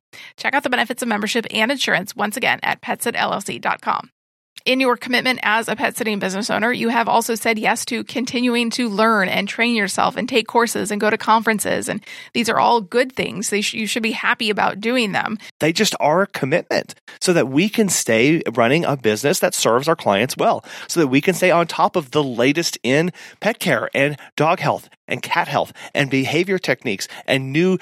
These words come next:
Speaker 2: systems and new technologies as well, as things are constantly changing.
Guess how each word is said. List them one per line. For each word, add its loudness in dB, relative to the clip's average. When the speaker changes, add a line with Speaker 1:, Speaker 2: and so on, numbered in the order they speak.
Speaker 2:
systems -2
and 0
new 2
technologies 0
as -2
well, 4
as 0
things 2
are 2
constantly 0
changing. 0